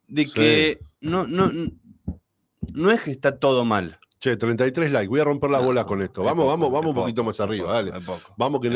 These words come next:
Speaker 2: antes
Speaker 1: poco.
Speaker 2: de y media tenemos que estar en quinientos. Va,
Speaker 1: Es
Speaker 2: yo
Speaker 1: poco.
Speaker 2: confío en ustedes,
Speaker 1: Es
Speaker 2: vamos.
Speaker 1: poco.
Speaker 2: No, no es el programa de estudiante, Balmo, no seas malo, dale, dale, dale, dale.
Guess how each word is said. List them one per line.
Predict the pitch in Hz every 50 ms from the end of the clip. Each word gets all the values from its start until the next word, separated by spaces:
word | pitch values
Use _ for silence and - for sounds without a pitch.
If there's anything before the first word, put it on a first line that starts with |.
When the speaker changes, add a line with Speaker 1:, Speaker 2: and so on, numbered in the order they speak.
| 117
Speaker 2:
antes | 107 139 156 156
Speaker 1:
poco. | 170
Speaker 2:
de | 151 139
y | 139
media | 147 185 202 170
tenemos | 131 131 135 135 131 117
que | 127
estar | 127 123
en | 117
quinientos. | 104 117 120 113 110 95 90 - 87 82
Va, | 104 117 -
Speaker 1:
Es | -
Speaker 2:
yo | 160 165
Speaker 1:
poco. | - 165
Speaker 2:
confío | 160 147 - 202 185
en | 165
ustedes, | 143 - - 104 80
Speaker 1:
Es | 80
Speaker 2:
vamos. | 98 113 98 85
Speaker 1:
poco. | 85 - - - _ _ _ _ _ _ _ _
Speaker 2:
No, | - 127 135 135 139
no | 156 156
es | 139 -
el | 143 127
programa | 117 131 127 127 123
de |
estudiante, | 113 - 117 117 120 117 110 98 107
Balmo, | 113 123 120 117 110
no | 113 123
seas | 117 139 131 123
malo, | 127 110 98 95 101
dale, | 113 113 98 90
dale, | 98 113 107 98 95
dale, | 104 110 104 90 85 92
dale. | 104 98 90